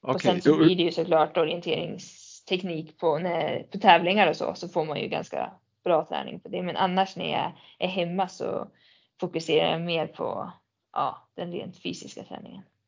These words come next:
Speaker 2: Och hur skulle man kunna säga att, att kartträning ser ut då, eller teknikträningen?
Speaker 1: Eh, nej, men ofta när vi är på läger och så, så springer vi ju tävlingslika pass, att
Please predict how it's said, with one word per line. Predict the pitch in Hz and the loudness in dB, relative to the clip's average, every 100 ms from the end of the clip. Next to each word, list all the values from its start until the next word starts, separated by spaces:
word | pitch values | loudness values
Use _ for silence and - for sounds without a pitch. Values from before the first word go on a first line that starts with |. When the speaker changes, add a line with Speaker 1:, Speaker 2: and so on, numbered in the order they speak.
| - - - | -20 -18 4
Speaker 2:
Och | 156 | 10
hur | 180 | 10
skulle | - 180 175 | 10 8 8
man | 175 | 6
kunna | 185 170 170 | 6 6 8
säga | 185 175 165 | 10 12 10
att, | 165 - | 8 2
att | 107 160 - | 0 0 0
kartträning | - 160 139 - 208 196 123 113 | 2 4 2 2 4 4 2 -2
ser | - | -4
ut | 117 117 | -2 2
då, | |
eller | 139 143 | 4 6
teknikträningen? | 156 147 165 151 - - 180 127 95 69 110 _ _ _ _ _ _ _ _ _ _ _ _ _ _ _ _ _ - - | 4 2 2 0 0 2 2 2 -4 -10 -14 _ _ _ _ _ _ _ _ _ _ _ _ _ _ _ _ _ -20 2
Speaker 1:
Eh, | 208 196 185 175 170 170 185 - | 6 8 8 6 2 -2 -8 0
nej, | 180 | 2
men | 170 110 - | 2 0 0
ofta | 202 - 220 | 0 4 6
när | 254 | 6
vi | 160 | 6
är | 151 | 4
på | |
läger | 180 196 240 - | 8 10 10 4
och | 185 | -2
så, | 165 170 | -2 -2
så | 170 151 - | -4 -6 -8
springer | - 170 208 208 | -2 0 2 2
vi | 165 | 0
ju | 160 | -4
tävlingslika | 160 156 143 143 - 170 143 - 85 | 0 0 0 -8 -8 -6 -6 -8 -2
pass, | 85 - - | -2 -2 -4
att | - - | -6 -6